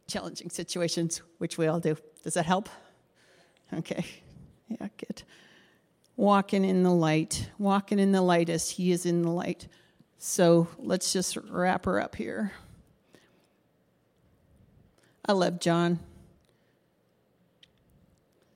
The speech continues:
So where are we at there, hon? Twelve. "I am writing to you, dear children, because your sins have been forgiven on account of his name." Let's keep going.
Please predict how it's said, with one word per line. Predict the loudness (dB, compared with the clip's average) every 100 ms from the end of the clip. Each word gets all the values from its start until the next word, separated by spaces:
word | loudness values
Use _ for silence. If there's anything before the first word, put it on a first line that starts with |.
| _ _ _ _ _
So | -14 -8 -2
where | 0
are | 0
we | 0
at | -2 -4
there, | -4
hon? | -2 -4 -8 _ _ _ _ _ _ _ _ -6
Twelve. | -2 0 -2 -6
"I | -4
am | -2
writing | 0 0 -2
to | -4
you, | -4 -4
dear | -2 -4
children, | -4 -4 -2 -4 -6
because | -8 -4 -4 -4 -6
your | -8
sins | -4 -2 0 -2 -4
have | -4
been | -4
forgiven | -6 -6 -6 -4
on | -6 -6
account | -6 -6 -4
of |
his | -6 -4
name." | -2 -2 -2
Let's | -6 -10
keep | -10 -6
going. | -4 -4